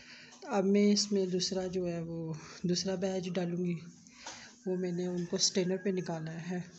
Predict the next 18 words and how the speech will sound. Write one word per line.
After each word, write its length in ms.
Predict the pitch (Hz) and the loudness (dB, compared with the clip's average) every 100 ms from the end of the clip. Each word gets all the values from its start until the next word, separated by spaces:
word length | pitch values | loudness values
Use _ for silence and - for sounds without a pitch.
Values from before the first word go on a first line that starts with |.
| - - | -20 -8
और 200 | 254 202 | 4 8
इसी 260 | 208 - 233 | 10 8 8
तरह 180 | 226 | 6
आपने 400 | 202 175 170 190 | 4 2 0 0
जो 140 | 185 190 | 0 0
है 60 | |
उनको 320 | 190 190 196 202 202 - - - - | -2 -2 2 0 0 -10 -10 -12 0
किसी 260 | 190 202 196 | 2 4 4
strainer 380 | - 202 185 196 | 4 4 4 4
वगैरह 300 | 202 202 202 | 4 4 4
में 100 | 202 | 4
ही 40 | 190 | 2
निकालना 380 | 180 180 165 | 2 0 2
है 80 | 190 | 0
ताकि 300 | 185 180 170 185 | -2 -4 -4 -4
उनका 200 | 175 180 | -2 -2
क्रिस्पीपन 600 | 185 175 - 185 180 175 | -2 -2 0 0 2 2
रहे 260 | 175 175 | 2 0